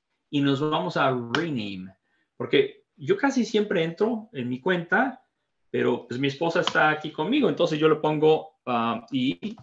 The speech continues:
Ana, ¿verdad? A manera de cambiar el nombre para que las personas se den cuenta quién está ahí, ¿no?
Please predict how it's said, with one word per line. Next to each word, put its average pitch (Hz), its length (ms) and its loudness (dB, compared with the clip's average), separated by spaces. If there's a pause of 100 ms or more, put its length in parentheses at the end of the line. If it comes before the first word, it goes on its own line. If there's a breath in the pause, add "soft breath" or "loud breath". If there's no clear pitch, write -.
Ana, 131 440 0 (180)
¿verdad? 127 360 -2 (240)
A 120 80 -10
manera 127 400 0
de 113 200 -2 (300)
cambiar 127 320 2
el 180 120 2
nombre 185 540 0 (200)
para 113 220 -6
que 120 80 -8
las 120 160 -8
personas 139 440 -6
se 127 80 -4
den 123 160 -4
cuenta 123 320 -6
quién 127 160 -6
está 135 240 -4
ahí, 214 240 0
¿no? 185 320 -6